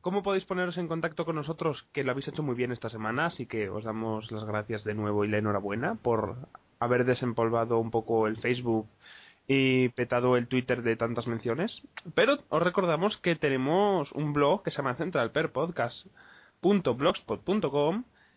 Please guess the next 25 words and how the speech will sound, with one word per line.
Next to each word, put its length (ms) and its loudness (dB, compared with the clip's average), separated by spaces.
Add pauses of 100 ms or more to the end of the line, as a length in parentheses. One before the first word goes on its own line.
(180)
que 280 6
está 240 -4
sin 180 -6
comentarios 680 0
y, 560 -4
y 340 -6
no 140 -8
sé, 280 -8
¿sabes? 360 -10 (340)
Ya 180 -6
que 140 0
nos 220 -4
hacemos 320 -6
las 140 -4
entradas 560 -2
y 100 0
ponemos 380 -2
ahí 340 0
los 320 -4
enlaces 480 -4
para 160 -4
descargarlo 560 -6
de 240 -2
iBooks 420 -6
y, 300 -10